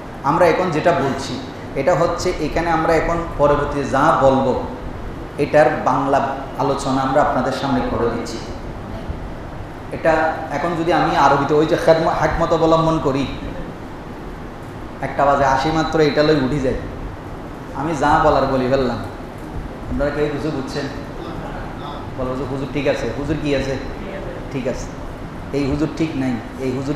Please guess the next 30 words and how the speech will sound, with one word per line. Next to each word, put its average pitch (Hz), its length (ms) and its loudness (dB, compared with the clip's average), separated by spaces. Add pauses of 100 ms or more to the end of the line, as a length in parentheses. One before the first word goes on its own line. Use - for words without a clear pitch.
বেজাল্লে 135 340 0
হুজুর। 127 280 -2 (800)
কি 151 80 0
হুজুর? 151 240 0 (840)
বেজাল 143 280 4
হুজুর। 127 300 -2 (800)
এগুলো 151 260 2
হচ্ছে 165 440 0 (540)
লা 135 180 6
ইলাহা 156 440 6
উলাই 165 260 4 (100)
ওয়া 131 100 4
লা 135 140 6
ইলাহা 135 360 2
উলাই। 120 280 0 (800)
এদিকেও 147 440 4
না, 175 160 4
এদিকেও 143 520 4
না। 123 140 2 (840)
জ-, 135 40 -6 (560)
তুফান 151 260 0
যেদিক 156 260 2
থেকে 175 180 4
আসে, 165 200 4 (1700)
জ-, 147 80 4
বৃষ্টি 151 320 -2
যেদিক 156 240 4
থেকে 175 180 6
আসে, 170 180 4
ছাতি 156 300 6